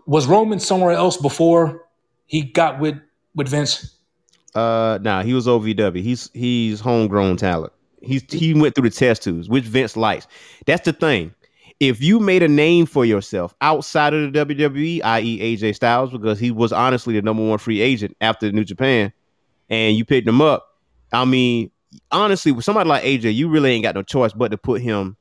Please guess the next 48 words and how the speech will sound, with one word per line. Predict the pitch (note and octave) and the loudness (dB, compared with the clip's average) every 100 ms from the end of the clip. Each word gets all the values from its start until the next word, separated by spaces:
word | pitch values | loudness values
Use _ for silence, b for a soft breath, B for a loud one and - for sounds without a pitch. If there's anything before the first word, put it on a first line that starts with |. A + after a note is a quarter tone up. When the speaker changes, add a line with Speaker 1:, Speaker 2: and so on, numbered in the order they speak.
| _ _ _ _ _ _ _ | _ _ _ _ _ _ _
Speaker 2:
shoot | - - D3+ | -6 2 2
him | C3 A2+ | 4 0
to | A#2+ | 0
the | G2 | 0
moon, | G2+ E2 D#2+ | 0 -2 -4
honestly. | G#2+ G2+ F2+ F2 E2+ _ _ _ - | -4 -4 -6 -10 -18 _ _ _ -4
Because | A#2+ B2+ A2 | 0 0 0
if | A#2+ | 0
you | F3 | 0
put | F3+ D#3+ | 2 4
him, | D#3 C3+ - | 4 2 2
I | |
mean, | A3 | 2
if | E3+ | 2
you | F3 | 2
put | A#3 | 2
him | F#3 | 2
on | D#3 | 4
N | D3+ | 4
X | C#3+ | 2
T, | - F#3 C#3 - | 0 -2 -2 -4
yes, | C3 C#3 - | 0 0 0
he's | F#3+ | 0
gonna | E3 A#2+ | 0 2
thrive | C3+ B2+ A2+ G2+ - _ _ _ | 2 2 2 0 -8 _ _ _
and | B2 A#2 G#2+ | -6 -4 -4
survive | - G#2+ A2+ A#2 F#2+ E2+ - | -8 -6 0 0 0 -6 -12
in | G#2 | -14
N | F2 A2 | -8 -8
X | F#2 | -8
T. | - G2 - b b b | -6 -8 -8 b b b
But | A#2 | 0
you | D#3 | 2
put | F3+ | 4
him | D3 | 4
on | |
the | C3+ | 4
main | B2+ C3 | 4 4
roster, | A#2+ D3 C#3+ A#2 | 4 2 0 -2
you | E3 | 0
saw | G3 E3+ | 0 2
how | D#3 | 2
the | C3 | 0
crowd | C3+ A#2 | 0 0
was | A2 | -2
reacting | G#2+ A2 F#2+ | -2 -2 -2
to | G#2 B2 | -2 -2
him. | B2+ | -2